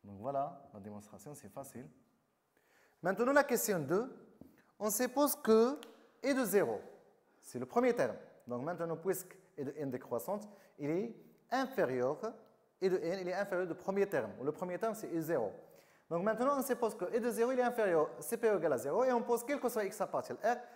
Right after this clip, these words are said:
g de x égale à l'exponentielle, moins x, plus un demi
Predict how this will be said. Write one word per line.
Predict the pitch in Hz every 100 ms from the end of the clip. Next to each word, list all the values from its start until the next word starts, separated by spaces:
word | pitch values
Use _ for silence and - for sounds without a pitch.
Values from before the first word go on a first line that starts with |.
| -
g | 147 156
de | 202
x | 233 226
égale | 190 180
à |
l'exponentielle, | 220 - 220 202 180 147 120 95 139
moins | 139 190
x, | 233 - - - _ _ _ _
plus | 202 202 - -
un | 233
demi | 202 185